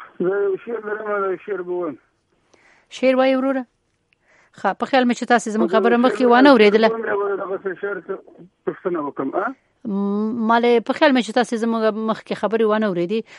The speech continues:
Speaker 2: خو خیر دی. اوس، اوس به یې ووایو یو ځل بیا. تاسې خپل شعر ولولئ، لنډ شعر ولولئ.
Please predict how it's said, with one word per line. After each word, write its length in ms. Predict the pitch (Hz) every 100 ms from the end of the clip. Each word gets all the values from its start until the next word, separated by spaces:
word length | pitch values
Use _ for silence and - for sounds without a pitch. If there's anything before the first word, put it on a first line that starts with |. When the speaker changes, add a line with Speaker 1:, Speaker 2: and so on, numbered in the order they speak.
| -
Speaker 2:
خو 160 | -
خیر 240 | 208 226 170 135
دی. 60 | - _
اوس، 300 | 214 240 -
اوس 360 | - 294 294 214
به 100 | 190
یې 80 | 196
ووایو 300 | 185 175 170
یو 80 | 156
ځل 180 | 156 147
بیا. 100 | 156 - _ _ _ _
تاسې 300 | - 214 190 175
خپل 120 | 208 -
شعر 180 | 214
ولولئ، 360 | 269 285 285 277 302 170
لنډ 140 | 208 240
شعر 160 | 247 202
ولولئ. 380 | 165 175 208